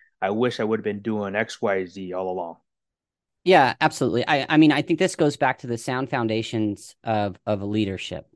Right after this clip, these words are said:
Speaker 2: right? And, and just because you are not a, a chief of something or a company officer of something, you are a leader. You're a leader. You're, you are a leader in your own world. You're a leader to your,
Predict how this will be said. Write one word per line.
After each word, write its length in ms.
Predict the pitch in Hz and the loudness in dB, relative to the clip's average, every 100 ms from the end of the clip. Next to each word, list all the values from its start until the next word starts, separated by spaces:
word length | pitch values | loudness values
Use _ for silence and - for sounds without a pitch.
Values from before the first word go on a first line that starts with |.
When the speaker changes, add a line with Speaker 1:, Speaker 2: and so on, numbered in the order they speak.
| _ - | _ -4
Speaker 2:
right? 280 | 107 110 - | 2 2 4
And, 240 | 127 123 117 | 4 4 4
and 200 | 127 120 | 2 4
just 260 | 139 139 | 2 2
because 580 | - 156 165 139 135 - - | 0 0 2 4 2 -4 -12
you 420 | 131 127 131 127 | -6 -2 -2 -2
are 180 | 131 120 | -2 -2
not 380 | 120 120 120 - - | 0 -2 -4 -6 -6
a, 240 | 117 110 - | -4 -2 -2
a 120 | 113 | -4
chief 520 | - - - 143 139 | -4 -8 -2 -2 -4
of 160 | 120 113 | -8 -4
something 540 | 131 117 123 120 120 | 0 0 2 2 2
or 400 | - 117 113 113 | 0 0 0 0
a 80 | 113 | -4
company 400 | - 135 131 120 | -2 -2 0 2
officer 520 | 117 123 - - 117 | 2 0 -6 -6 -6
of 240 | - 110 101 | -4 -6 -4
something, 500 | 113 107 110 107 104 - - _ _ | -6 -4 -4 -4 -4 -12 -20 _ _
you 220 | - 147 143 | -2 4 6
are 240 | 160 160 | 8 6
a 60 | 117 | 4
leader. 460 | 113 143 113 90 98 | 2 2 2 -4 -6
You're 300 | 131 175 156 | 0 0 2
a 80 | 117 | 0
leader. 400 | 123 143 123 104 _ | -2 -4 -6 -8 _
You're, 240 | - 131 147 _ | -8 -4 -4 _
you 260 | 117 127 165 | -4 2 4
are 160 | 156 | 4
a 60 | 131 | 2
leader 280 | 120 135 127 | 0 0 -2
in 140 | 120 | -2
your 160 | 117 - | -2 -4
own 240 | 117 131 | -4 -2
world. 320 | 135 143 143 127 | 0 0 0 -2
You're 180 | 127 | -4
a 60 | 123 | -4
leader 280 | 120 131 127 | -4 -4 -6
to 180 | - 131 | -6 -6
your, 560 | 117 117 117 117 110 | -4 -2 -2 -2 -6